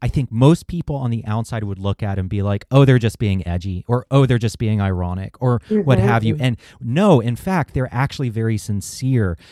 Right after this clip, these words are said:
Speaker 1: It, they're very sincere expressions of, of deeply held convictions and attitudes. And that's what I'm hearing you say as well, that, that a lot of stuff that from the outside might look arbitrary,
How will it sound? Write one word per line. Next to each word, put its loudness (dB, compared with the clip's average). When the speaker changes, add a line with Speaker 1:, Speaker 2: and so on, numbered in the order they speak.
Speaker 1:
It, -4
they're 4
very 2
sincere -2
expressions -2
of, -4
of -6
deeply -6
held -4
convictions -4
and -6
attitudes. -6
And 4
that's 2
what 2
I'm 2
hearing 2
you 2
say -2
as -4
well, 0
that, -8
that 2
a 2
lot 2
of 2
stuff -2
that -6
from 0
the -4
outside -4
might -4
look 0
arbitrary, 0